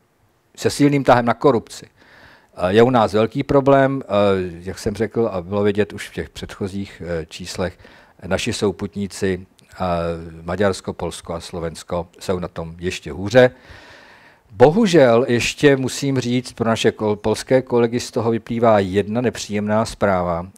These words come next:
a to mě nepřekvapuje, kdo zná a studuje polskou společnost, tak ví, že tam je askripce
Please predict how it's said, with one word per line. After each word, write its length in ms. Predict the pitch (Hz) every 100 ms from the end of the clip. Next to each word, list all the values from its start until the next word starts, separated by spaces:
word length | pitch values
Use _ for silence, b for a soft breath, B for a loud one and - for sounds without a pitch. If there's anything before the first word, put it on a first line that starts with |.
| _
a 100 | 90
to 180 | - 110
mě 180 | 113 107
nepřekvapuje, 760 | 92 - 101 104 - 110 117
kdo 180 | 110 101
zná 320 | - 92 98
a 100 | 107
studuje 380 | - 98 92 101 -
polskou 420 | 101 92 - 104 101
společnost, 640 | - 95 98 - 107 104
tak 180 | - 95
ví, 140 | 92
že 100 | 95
tam 240 | 92 95 95
je 60 |
askripce 640 | 98 - 101 92 - 101